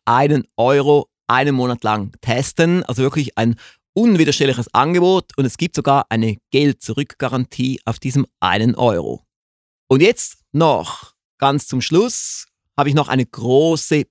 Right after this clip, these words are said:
Bitte an Sie, liebe Zuhörerinnen und Zuhörer, denn Sie merken ja, wir tun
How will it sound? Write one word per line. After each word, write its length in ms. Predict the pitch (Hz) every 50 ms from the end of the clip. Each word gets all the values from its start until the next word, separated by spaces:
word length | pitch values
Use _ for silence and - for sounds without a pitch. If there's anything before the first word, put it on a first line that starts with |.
| _ _ _
Bitte 360 | - 139 143 _ - 147 -
an 160 | - 117 117
Sie, 400 | 107 - 139 156 175 190 208 196 - _ _ _ _ -
liebe 260 | 127 131 123 120 117
Zuhörerinnen 880 | - - 120 110 110 101 - 104 101 117 143 175 196 202 196 190 185 - _
und 260 | - 127 117 107 - _ _ _
Zuhörer, 720 | - - - 165 185 175 160 165 165 165 156 165 175 170 160 - - _ _ _ -
denn 460 | 113 113 123 127 123 123 123 120 107 - _ _ _ _ -
Sie 60 | - 135
merken 260 | 131 143 147 - 156
ja, 200 | 135 113 95 - - _
wir 300 | - 113 113 151 175 151
tun 200 | - 131 123 107